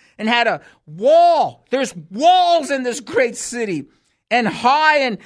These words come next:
had twelve gates, and at the gates twelve angels, the names written thereon, which are the names of the twelve tribes of the children of Israel.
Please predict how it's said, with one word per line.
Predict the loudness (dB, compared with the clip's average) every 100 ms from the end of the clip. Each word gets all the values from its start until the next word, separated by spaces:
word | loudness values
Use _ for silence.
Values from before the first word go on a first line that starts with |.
| _
had | -8 -8
twelve | -8 -4 -2 -2 -4
gates, | -4 -2 -4 -4
and | -4
at | -4
the | -6
gates | -6 -6 -8 -10
twelve | -4 -2 -2
angels, | -2 -4 -6 -6
the | -6
names | -6 -6 -6
written | -6 -6 -6
thereon, | -4 -2 -2 -4 -2
which | -4 -2
are | -4
the | -4
names | -4 -4 -4 -6
of | -10
the |
twelve | -12 -6 -4 -4
tribes | -4 -2 -2 -4 _ _ _ -14
of | -10
the | -10
children | -6 -4 -4 -4
of | -4
Israel. | -4 -6 -6 -6 -8